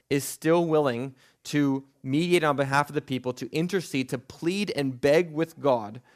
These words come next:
not to destroy the people. And notice, as Moses recounts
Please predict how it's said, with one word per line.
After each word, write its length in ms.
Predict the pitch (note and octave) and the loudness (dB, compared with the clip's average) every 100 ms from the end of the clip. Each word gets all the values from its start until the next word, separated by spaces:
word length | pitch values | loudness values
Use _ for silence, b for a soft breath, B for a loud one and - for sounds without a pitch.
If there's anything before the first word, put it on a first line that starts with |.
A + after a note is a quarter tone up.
| b b b - | b b b -4
not 300 | C3+ C#3+ D#3 | 0 0 -2
to 80 | D#3 | -8
destroy 720 | D3 - - D3+ C#3 B2+ A#2 b _ | -8 -8 -6 -2 2 2 0 b _
the 100 | B2+ | -8
people. 460 | - D#3 D3 G2+ - b b b | -2 -2 -2 -8 -12 b b b
And 140 | C#3+ C#3 | -2 4
notice, 480 | D#3 G3+ C3+ - - _ _ _ | 6 6 4 2 -14 _ _ _
as 400 | D3 D3 D#3 - - _ - - - | 4 8 6 4 -12 _ -20 -20 -14
Moses 400 | D3 D3 F#3 F3 | 2 4 4 2
recounts 540 | D3 - D#3+ D#3+ - | -6 -4 -2 -2 -2